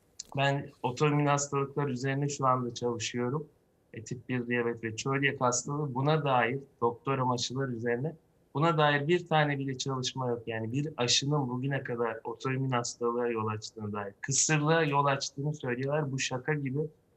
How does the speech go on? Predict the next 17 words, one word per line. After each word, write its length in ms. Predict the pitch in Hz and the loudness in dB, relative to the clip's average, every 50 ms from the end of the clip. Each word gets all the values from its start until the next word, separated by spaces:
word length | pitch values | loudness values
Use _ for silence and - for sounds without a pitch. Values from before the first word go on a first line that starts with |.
| _ _ _ | _ _ _
Kolunuzda 600 | - - 127 135 135 143 147 143 147 147 160 160 | 0 2 2 2 4 2 0 -2 0 0 0 0
kasın 360 | - - 135 131 - - 156 151 | 0 -4 -4 -4 -4 -2 -2 0
içine 360 | 131 - - 143 143 147 143 | 0 0 0 0 2 2 2
yapılan 540 | 131 123 127 - 139 143 151 151 151 147 139 | 2 0 0 0 2 4 4 4 4 2 0
bir, 200 | 139 135 135 - - _ _ _ _ _ _ _ _ _ _ _ | -2 -2 -4 -8 -16 _ _ _ _ _ _ _ _ _ _ _
e, 320 | - 123 120 120 120 - | 0 2 4 4 2 2
aşının 680 | - 107 120 - - - 135 127 127 127 143 156 147 113 | 0 0 2 4 4 4 2 2 0 0 -2 -2 0 2
ve 140 | 120 117 | 2 2
orada 360 | 95 127 127 131 123 131 135 139 | 4 4 4 4 2 0 0 0
da 40 | |
etkisi 460 | 131 120 120 120 - - 131 - 143 135 | 0 0 -2 -4 -6 -6 -4 -4 -4 0
çok 240 | - 151 151 151 | 0 0 0 2
az 200 | 143 139 139 - | 2 0 0 -2
sürüyor. 460 | - - - 120 117 117 120 117 120 117 | -4 -4 -4 -2 0 0 0 2 0 0
Aşıyı 380 | 113 - - 131 131 123 - - - 123 | 0 0 0 0 -4 -4 -6 -8 -8 -6
yaptığımız 680 | 131 131 123 123 120 120 - - - 127 127 131 123 117 | -4 0 2 2 2 2 0 -4 -4 -2 0 0 0 2
o 260 | 120 117 120 120 117 | 4 4 4 2 -2